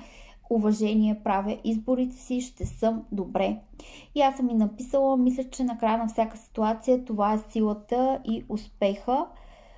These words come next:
в действие, без зависимости и без напрежение, и че личната сила е път към щастлив живот и щастливи отношения.“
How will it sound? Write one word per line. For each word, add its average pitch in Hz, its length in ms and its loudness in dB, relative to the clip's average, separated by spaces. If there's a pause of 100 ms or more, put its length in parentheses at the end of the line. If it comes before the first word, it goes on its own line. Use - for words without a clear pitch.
в 240 300 4
действие, 247 720 4 (760)
без 226 280 6
зависимости 285 1000 0
и 254 120 2
без 214 480 -2
напрежение, 202 1040 -2
и 294 120 -2
че 285 180 -2
личната 294 480 -2
сила 285 480 0
е 311 260 -8
път 294 180 -2 (100)
към 262 400 0
щастлив 262 540 -6
живот 220 440 -2
и 262 120 0
щастливи 226 600 -4
отношения.“ 220 920 -2